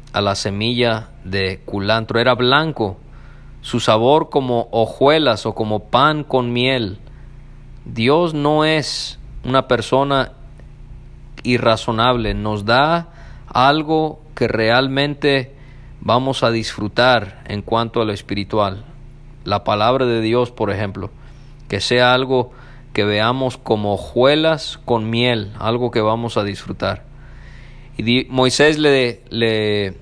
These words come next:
enfatiza al pueblo de Israel que llenen, eh, se llenen de comer de este pan, que lo,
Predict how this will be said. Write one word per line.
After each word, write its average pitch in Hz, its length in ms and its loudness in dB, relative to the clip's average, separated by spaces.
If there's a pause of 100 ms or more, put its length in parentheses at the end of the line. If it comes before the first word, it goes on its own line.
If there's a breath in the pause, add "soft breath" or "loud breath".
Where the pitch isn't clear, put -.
(380)
enfatiza 143 800 2
al 107 300 -4
pueblo 131 340 4
de 123 80 4
Israel 120 640 2 (220)
que 98 160 -2
llenen, 156 540 0 (920 soft breath)
eh, 98 500 0
se 110 220 0
llenen 139 360 2
de 127 120 4
comer 143 680 2
de 123 140 4
este 127 240 0
pan, 139 640 0
que 107 100 -2
lo, 101 320 -2